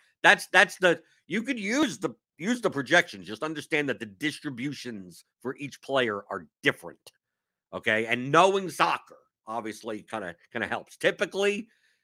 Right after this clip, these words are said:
typically for DraftKings scoring, uh, the, the center forwards are, are very bimodal.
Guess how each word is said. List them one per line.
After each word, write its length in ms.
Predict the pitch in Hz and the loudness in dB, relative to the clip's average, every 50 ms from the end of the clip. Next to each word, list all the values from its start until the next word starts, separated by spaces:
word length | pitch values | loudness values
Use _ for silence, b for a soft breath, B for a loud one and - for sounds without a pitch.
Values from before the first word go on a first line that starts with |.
| _ _ | _ _
typically 280 | - 160 165 185 185 175 | 2 2 4 4 2 2
for 120 | 165 156 | 2 0
DraftKings 600 | 131 104 113 143 156 170 170 - - 165 151 147 - | -2 2 6 6 6 6 6 2 -2 -6 -6 -6 -8
scoring, 600 | - - 143 147 135 117 107 95 87 87 90 85 _ _ _ _ _ _ _ - | -8 -2 2 4 4 4 4 2 0 -4 -10 -16 _ _ _ _ _ _ _ 2
uh, 280 | 117 117 113 110 107 107 - _ _ _ _ _ _ _ _ _ _ | 4 6 6 6 4 2 -2 _ _ _ _ _ _ _ _ _ _
the, 240 | 120 117 120 117 - - 113 95 - _ _ _ | 2 2 2 2 -2 -8 -20 -20 -20 _ _ _
the 140 | 123 113 - _ _ _ | -8 -8 -8 _ _ _
center 380 | - - - 180 196 202 185 | -4 2 4 4 4 4 2
forwards 680 | - 185 190 190 202 214 214 226 254 247 220 - - - _ _ _ _ _ _ _ _ _ _ _ | 4 4 6 6 6 4 2 0 -2 -4 -12 -16 -16 -20 _ _ _ _ _ _ _ _ _ _ _
are, 420 | 123 135 143 143 135 135 135 135 - | 2 4 4 4 4 4 2 0 -2
are 160 | 127 127 123 | -2 -2 -2
very 340 | 117 107 143 165 170 165 160 | 2 6 6 6 8 6 4
bimodal. 720 | 147 147 135 131 131 123 117 117 117 110 110 110 110 110 | 4 4 4 4 4 2 0 -2 -2 -2 -4 -6 -8 -10